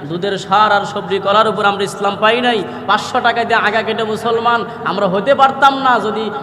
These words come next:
এইরকম ইতিহাস না ঘটতো। এগুলো আমাদের জানতে হবে, এখান থেকে শিক্ষা নিতে হবে। আল্লাহর নবী গাছের নিচে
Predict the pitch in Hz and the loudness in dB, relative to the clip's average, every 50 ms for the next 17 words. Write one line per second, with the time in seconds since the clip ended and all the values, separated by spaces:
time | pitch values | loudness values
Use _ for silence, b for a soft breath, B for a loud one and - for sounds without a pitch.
0 | - - 185 185 226 247 254 - 254 247 233 226 220 220 214 220 247 208 - 226 | -10 -6 -4 -2 -2 -2 -2 -2 -2 -4 -4 -4 -6 -6 -4 -2 -2 0 2 2
1 | 247 247 - - 202 202 185 180 165 180 180 - - - - - - - - - | 2 0 0 -2 -2 -2 -2 0 -2 -4 -6 -6 -8 -12 -12 -12 -14 -14 -16 -16
2 | 185 - - - - - - - - - 123 139 160 165 165 165 165 170 170 151 | -16 -16 -16 -16 -16 -16 -16 -16 -14 -12 -8 -4 -2 -2 -2 -2 -4 -4 -4 -2
3 | 151 170 170 170 165 - 180 175 175 165 160 151 170 165 156 156 165 156 160 156 | -2 -2 -2 -2 -4 -4 -4 -4 -2 -4 -4 -4 -6 -8 -6 -6 -6 -6 -6 -6
4 | - 190 185 185 - - 190 175 160 147 160 151 147 143 131 135 131 B B B | -6 -8 -8 -8 -6 -4 -4 -4 -4 -4 -4 -4 -4 -4 -6 -8 -10 B B B
5 | 190 165 165 185 190 190 190 190 175 175 180 175 180 208 240 262 - - 185 - | -4 0 0 2 2 2 0 0 0 -2 -4 -2 -2 -2 -4 -4 -8 -12 -12 -12
6 | - 143 156 156 151 - - 170 170 165 170 160 - 175 | -6 -4 -4 -4 -4 -4 -4 -4 -4 -4 -6 -6 -6 -10